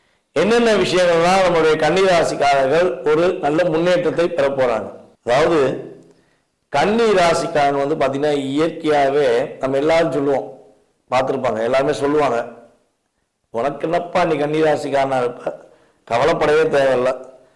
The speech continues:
எல்லாம் அப்படியே உன்னை சுத்தி எப்ப பார்த்தா பெண்கள் கூட்டம் இருக்கும், உன்னை சுத்தி எப்ப பார்த்தா ஆண்கள் கூட்டம் இருக்கும் அப்படின்னு சொல்லி பெண்களா இருந்தா ஆண்களையும், ஆண்களா இருந்தா பெண்களையும் இயல்பா சொல்லிடுவாங்க.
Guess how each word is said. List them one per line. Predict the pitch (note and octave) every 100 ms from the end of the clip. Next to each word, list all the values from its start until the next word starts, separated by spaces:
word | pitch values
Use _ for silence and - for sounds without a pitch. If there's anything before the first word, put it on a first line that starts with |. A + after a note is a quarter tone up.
| _ _ _ _
எல்லாம் | A#2+ D3 C3
அப்படியே | E3+ A3+ B3 F3+ C#3+ A#2 G#2+ F2 - - _ _ _
உன்னை | - D#3 C#3+
சுத்தி | G3+ G3+ B3+
எப்ப | G#3 F#3
பார்த்தா | F#3+ G#3+ A3+ A3
பெண்கள் | F3+ G3+ G3
கூட்டம் | F3+ E3 E3
இருக்கும், | D3+ D#3 D#3+ - -
உன்னை | C#3 C3+
சுத்தி | D#3+ F#3+
எப்ப | D#3 D#3+
பார்த்தா | D#3+ E3+
ஆண்கள் | D3+ C#3 E3+ E3
கூட்டம் | - C#3+ C#3
இருக்கும் | C3 C3 C#3 C#3
அப்படின்னு | B2 B2 C3+ C#3
சொல்லி | A2+ A#2 - - - _
பெண்களா | C3+ D#3 D#3 D3
இருந்தா | C#3+ C#3+ D3 C3+ C#3
ஆண்களையும், | C#3+ C3+ D3 F3
ஆண்களா | C#3 D3
இருந்தா | D3 C#3 C#3+
பெண்களையும் | C#3 C3 C3+ C3 B2 F#2+ G#2 - - _ _ _
இயல்பா | A#2 C#3 D3 C#3+ -
சொல்லிடுவாங்க. | A2+ B2 A#2+ D#2+